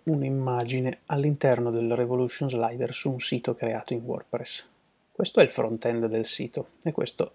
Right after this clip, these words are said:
è lo slider che andiamo a cambiare, mentre questo è il back-end. All'interno del back-end andiamo a cercare nella tab a sinistra Slider Revolution, che è quello che ci interessa. All'interno abbiamo tutti gli slider creati per questo sito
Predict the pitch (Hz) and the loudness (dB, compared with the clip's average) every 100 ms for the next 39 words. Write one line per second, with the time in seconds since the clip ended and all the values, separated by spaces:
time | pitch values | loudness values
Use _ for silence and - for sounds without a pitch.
0 | _ 131 123 123 113 117 120 123 120 113 | _ -2 0 0 0 -2 -2 -2 -2 -4
1 | 113 120 117 - 117 - - _ _ _ | -2 -2 -2 -4 -6 -12 -20 _ _ _
2 | - - - _ - 160 226 220 147 139 | -20 -20 -20 _ -8 0 2 2 2 0
3 | 113 123 - 143 123 123 120 - _ _ | 0 -6 -8 -8 -6 -8 -10 -18 _ _
4 | _ _ _ _ _ 143 147 156 180 147 | _ _ _ _ _ -2 0 0 2 2
5 | 131 131 127 117 113 120 131 127 - - | 4 2 2 0 0 0 0 0 -2 0
6 | - 120 113 110 - _ _ - 120 117 | 4 4 4 -2 -10 _ _ -2 -2 2
7 | 135 117 123 156 123 113 - 120 131 135 | 2 0 -2 0 -2 -2 -4 -2 2 2
8 | 135 123 117 117 123 120 - 127 117 120 | 4 2 2 -2 -4 -6 -6 -6 -2 -2
9 | 120 123 120 - - 120 143 151 156 - | -2 -6 -8 -10 -12 -12 -14 -14 -14 -8
10 | - - _ _ _ _ _ _ _ _ | -8 -8 _ _ _ _ _ _ _ _
11 | _ _ _ _ _ _ 139 123 139 123 | _ _ _ _ _ _ 0 0 2 4
12 | 123 135 123 123 - 135 131 123 127 117 | 4 2 0 -6 -6 -4 -2 0 0 2
13 | 117 123 120 120 117 117 120 120 123 - | 4 4 4 0 0 0 0 0 0 0
14 | 143 143 117 | 0 0 -2